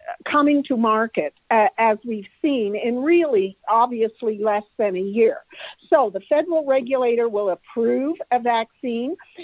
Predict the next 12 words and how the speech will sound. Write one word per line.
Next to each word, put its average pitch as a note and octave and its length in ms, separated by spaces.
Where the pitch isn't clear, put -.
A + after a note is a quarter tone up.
uh, B3 320
but C#4 320
in A3+ 180
terms D4+ 360
of B3 120
the A#3+ 140
actual A#3 480
procurement A#3+ 960
of G#3 160
the G#3+ 80
doses, C4 720
that B3+ 300